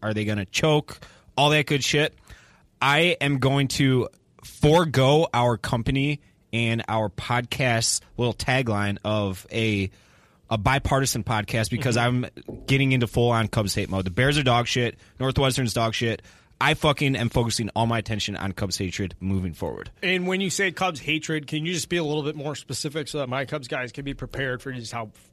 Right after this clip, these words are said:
Speaker 2: mm, just awful you're gonna be?
Speaker 1: I am going to talk shit about anything and everything Cubs baseball, simply put, but I will be getting down to specifics, and I won't be playing devil's advo-, advocate. I'll be proving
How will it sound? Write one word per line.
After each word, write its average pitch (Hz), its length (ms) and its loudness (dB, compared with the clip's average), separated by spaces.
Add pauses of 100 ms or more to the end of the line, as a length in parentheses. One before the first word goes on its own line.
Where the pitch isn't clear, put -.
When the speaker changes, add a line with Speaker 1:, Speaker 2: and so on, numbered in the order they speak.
(100)
Speaker 2:
mm, 117 320 -10 (400)
just - 320 -6
awful 107 340 -8
you're 120 120 -8
gonna 120 120 -8
be? 117 260 -8
Speaker 1:
I 143 540 4
am 123 160 4
going 123 280 2
to 120 160 0
talk 110 320 0
shit 117 420 2
about 98 340 0 (220)
anything 123 400 0
and 120 160 -2
everything 104 340 0
Cubs 98 300 -4
baseball, 98 580 -2
simply 107 400 -2
put, 107 400 -2 (220)
but 117 240 2
I 110 140 2
will 110 120 2
be 101 380 -2
getting 104 340 0
down 107 220 0
to 101 40 -4
specifics, 135 440 -2
and 127 60 2
I 120 40 2
won't 139 180 2
be 180 80 -2
playing 156 280 0
devil's 131 240 0
advo-, 123 240 0 (160)
advocate. 113 400 0
I'll 104 100 2
be 101 140 -2
proving 110 440 0